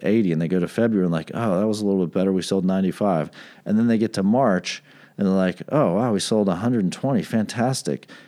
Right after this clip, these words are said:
And they get to April and they sell a hundred and twenty. And they go, "Oh, that's great." And they get to May and June, and some of these guys start getting tired and like, "Hey, I need to take vacation." I need to,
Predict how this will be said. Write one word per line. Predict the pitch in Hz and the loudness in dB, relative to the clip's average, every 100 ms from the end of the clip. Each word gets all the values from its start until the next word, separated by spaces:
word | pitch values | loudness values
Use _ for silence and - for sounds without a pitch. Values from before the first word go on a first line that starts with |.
| _ | _
And | 98 | 0
they | 98 | 2
get | 104 107 | 2 0
to | 87 - | 0 2
April | 139 147 110 101 | 2 2 2 2
and | 98 | 2
they | |
sell | 101 - 104 98 | 0 0 2 2
a | 87 | 0
hundred | 107 101 92 | 0 0 2
and | 90 | -2
twenty. | - 95 95 98 - - - _ | 0 0 2 0 -4 -16 -20 _
And | 85 | -2
they | |
go, | 85 | 0
"Oh, | 135 | 0
that's | 120 | -2
great." | - 135 120 - | -2 2 2 2
And | 104 | 0
they | 110 | 2
get | 113 | 0
to | - | 0
May | 98 113 135 127 | 2 4 4 4
and | 107 98 | 2 2
June, | 123 156 120 107 - - | 0 2 2 0 -6 -14
and | - 104 98 | -2 0 0
some | - 139 | 0 2
of | |
these | 120 | 2
guys | 107 113 | 4 2
start | - 110 | 2 2
getting | 101 104 | 2 0
tired | - 131 | 0 2
and | |
like, | 107 95 | 2 0
"Hey, | 147 151 | 0 2
I | 143 | 2
need | 139 | 0
to | 113 | -2
take | 123 117 | -6 -2
vacation." | 107 101 127 123 120 | -2 0 -2 0 0
I | |
need | |
to, | 120 | -2